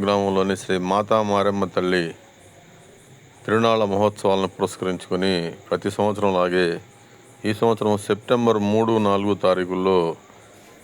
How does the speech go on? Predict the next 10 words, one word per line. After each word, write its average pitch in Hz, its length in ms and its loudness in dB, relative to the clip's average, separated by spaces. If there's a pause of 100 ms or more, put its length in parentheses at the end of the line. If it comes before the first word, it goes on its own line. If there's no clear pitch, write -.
(520)
జాతీయ 117 380 2
స్థాయి 104 340 2
ఒంగోలు 104 380 2
జాతి 92 260 0
వృషభరాజముల 92 720 0
బల 92 180 -2
ప్రదర్శన 90 380 -6
జరగబోతూ 87 540 -2
ఉంది. 80 180 -6 (1160)
ఇది 87 120 -2